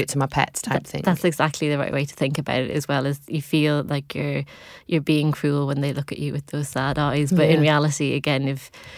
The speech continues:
Speaker 2: if children came crying to you about wanting more sweets, you wouldn't kind of constantly give it to them, even if
Speaker 1: No.
Speaker 2: they looked as cute.
Speaker 1: Yeah, you've got to be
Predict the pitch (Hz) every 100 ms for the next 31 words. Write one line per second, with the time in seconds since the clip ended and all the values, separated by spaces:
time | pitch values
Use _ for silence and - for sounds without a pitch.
0 | - - 156 180 147 151 147 147 151 143
1 | - 175 147 156 - 165 156 - 151 143
2 | - - 170 156 143 147 147 143 - 143
3 | 139 - 151 143 139 147 - - 151 151
4 | - 156 - 151 156 151 151 - - 147
5 | 165 165 160 156 156 156 - - - -
6 | 208 185 185 180 175 165 - - 554 -